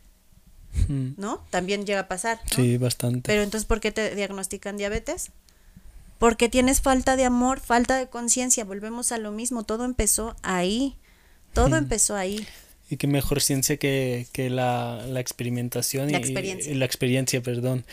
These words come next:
Speaker 1: Y, y pues eso demuestra en todos los pacientes que tienes que todos presentan, o, o la gran, gran, gran mayoría
Speaker 2: Todos.
Speaker 1: es, sí, <laughs> por no decir todos, pero sí, todos presentan esta, esta circunstancia, ¿no?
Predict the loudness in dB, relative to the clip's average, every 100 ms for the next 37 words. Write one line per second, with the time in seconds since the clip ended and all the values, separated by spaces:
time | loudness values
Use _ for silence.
0 | -10 -2 -2 -2 -2 0 2 2 2 2
1 | 2 2 0 0 0 2 0 0 0 0
2 | -2 -2 -2 -2 -2 -2 -2 -2 -2 -2
3 | 2 2 2 -2 -2 -2 -2 -2 -2 0
4 | -2 -2 0 0 0 0 0 0 0 0
5 | 0 0 0 0 2 2 2 2 4 2
6 | 0 -6 -12 -8 0 2 0 -2 2 4
7 | 4 2 0 0 0 2 0 -4 -10 -10
8 | -2 2 4 4 2 4 4 2 0 2
9 | 2 2 0 0 0 0 -2 -2 0 2
10 | 0 0 -2 -2 -2 0 -2 -2